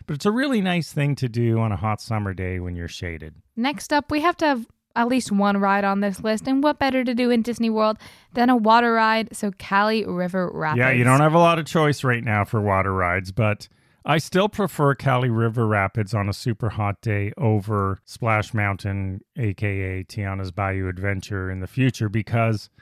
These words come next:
Speaker 1: you do get a little bit more splashy, right?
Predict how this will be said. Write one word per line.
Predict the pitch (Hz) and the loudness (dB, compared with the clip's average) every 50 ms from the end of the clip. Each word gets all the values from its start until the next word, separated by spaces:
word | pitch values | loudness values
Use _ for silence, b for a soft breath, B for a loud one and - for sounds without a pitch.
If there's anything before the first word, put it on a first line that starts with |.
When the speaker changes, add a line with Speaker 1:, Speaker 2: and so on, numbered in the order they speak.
| b b b b b | b b b b b
Speaker 1:
you | - 160 175 | -10 -4 -2
do | 302 381 | -2 -2
get | - 392 | -2 -2
a | 294 | -2
little | 226 185 175 185 | -2 -2 0 0
bit | 156 156 - | 0 -2 -2
more | - 127 127 131 | 0 0 0 0
splashy, | 123 - - - - _ - 127 110 110 113 - - - 107 98 | 0 -4 -10 -16 -14 _ -4 -2 0 0 -2 -4 -6 -6 -6 -4
right? | 92 95 90 95 104 113 | -4 -4 -6 -6 -6 -6